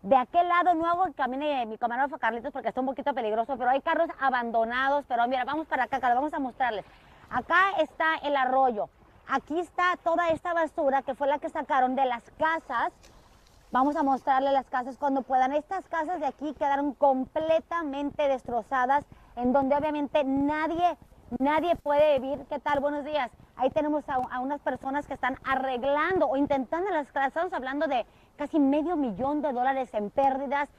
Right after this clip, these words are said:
no solamente en casas, en muebles, vamos para acá, Carlitos, sino también, ¿ven todos estos automóviles que están aquí?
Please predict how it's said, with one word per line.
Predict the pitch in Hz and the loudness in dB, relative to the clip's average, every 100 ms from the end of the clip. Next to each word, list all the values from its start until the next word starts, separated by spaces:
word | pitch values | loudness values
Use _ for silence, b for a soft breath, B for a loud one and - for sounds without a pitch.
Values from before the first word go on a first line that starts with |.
| b - | b -2
no | 254 320 | 0 2
solamente | 370 339 339 320 294 240 | 0 -2 0 0 0 -2
en | 254 226 | -4 0
casas, | 254 277 285 - 247 240 - | 4 6 4 2 -4 -4 -4
en | 233 226 | -4 -2
muebles, | 240 277 311 311 269 | 0 0 0 -2 -2
vamos | 247 285 320 | -2 -6 -4
para | 302 233 | -4 -4
acá, | - _ | -8 _
Carlitos, | 262 247 247 214 - b b b - | -10 -8 -6 -6 -8 b b b 0
sino | 294 269 269 | 2 2 2
también, | 269 262 277 311 277 | 0 0 0 2 4
¿ven | 302 349 | 2 2
todos | 392 392 403 359 | 2 2 2 -4
estos | - 339 - | -6 -8 2
automóviles | 277 269 269 254 269 311 311 - | 2 2 0 0 0 0 -2 -2
que | 226 | -6
están | - 262 285 | -6 -6 -6
aquí? | - 285 | -8 -10